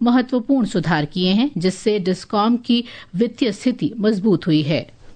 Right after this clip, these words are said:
वायुसेना प्रमुख अमरप्रीत सिंह ने सशक्त सैन्य शक्ति और उसके उपयोग के लिए इच्छा शक्ति की आवश्यकता पर बल दिया है।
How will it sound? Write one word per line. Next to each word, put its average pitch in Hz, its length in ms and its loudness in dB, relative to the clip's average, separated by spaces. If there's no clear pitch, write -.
वायुसेना 285 720 0
प्रमुख 269 480 0
अमरप्रीत 262 560 2
सिंह 269 320 0
ने 262 180 2
सशक्त 254 560 -2
सैन्य 220 440 0
शक्ति 214 460 0
और 214 220 2
उसके 214 240 -2
उपयोग 220 480 0
के 233 140 2
लिए 247 200 0
इच्छा 262 320 -2
शक्ति 233 400 0
की 247 160 0
आवश्यकता 175 600 0
पर 190 220 0
बल 170 260 2
दिया 151 220 2
है। 156 160 -4